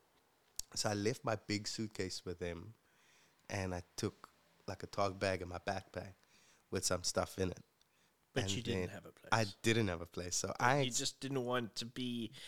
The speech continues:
Speaker 2: an
Speaker 1: <laughs>
Speaker 2: inconvenience to them.
Speaker 1: You know what I
Speaker 2: Yeah.
Speaker 1: mean? 'Cause I was already there for so long, and they
Speaker 2: Mm.
Speaker 1: were, they were amazing. I, I, I said, "Yeah, I'm good," and then I left. And I looked. Man, I, I hit up churches. I went back to the Y M C A. I,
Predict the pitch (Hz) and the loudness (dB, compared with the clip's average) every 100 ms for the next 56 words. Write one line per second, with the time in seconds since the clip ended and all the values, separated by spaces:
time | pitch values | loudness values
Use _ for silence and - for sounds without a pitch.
0 | - - 160 139 139 139 123 117 127 117 | -16 2 6 6 6 2 2 4 4 4
1 | 107 98 - 104 101 95 135 143 143 165 | 4 0 -2 -2 -2 -2 0 4 4 4
2 | 143 135 139 160 156 170 156 175 180 180 | 2 0 0 0 0 -2 0 0 -2 -4
3 | 180 175 185 202 220 170 160 - - 151 | -4 -2 -2 -4 -4 -2 -2 0 2 4
4 | 143 143 143 123 131 139 147 160 - 170 | 6 6 4 0 0 0 -2 -6 -4 -2
5 | 233 214 147 123 147 123 110 - _ _ | 0 0 0 -2 -2 -6 -12 -16 _ _
6 | _ - - - - - - 147 151 - | _ -20 -20 -20 -14 -4 6 6 6 2
7 | 127 143 - 139 127 120 98 151 165 120 | 2 4 2 4 4 4 4 2 2 -2
8 | 104 104 87 85 76 - - _ _ - | -2 0 -2 -4 -8 -14 -20 _ _ -20
9 | - - - - - 107 95 85 - - | -20 -20 -20 -8 -2 0 -2 -6 -10 -14
10 | _ - 120 123 - 117 113 - - 101 | _ -4 2 2 4 4 4 2 -2 -2
11 | 92 90 90 - - - 90 90 113 131 | -2 -6 -6 -4 -6 -4 -4 0 0 0
12 | 127 87 - 85 85 85 82 92 92 90 | -2 -4 -4 -4 -4 -4 -4 -4 -4 -2
13 | 104 | -2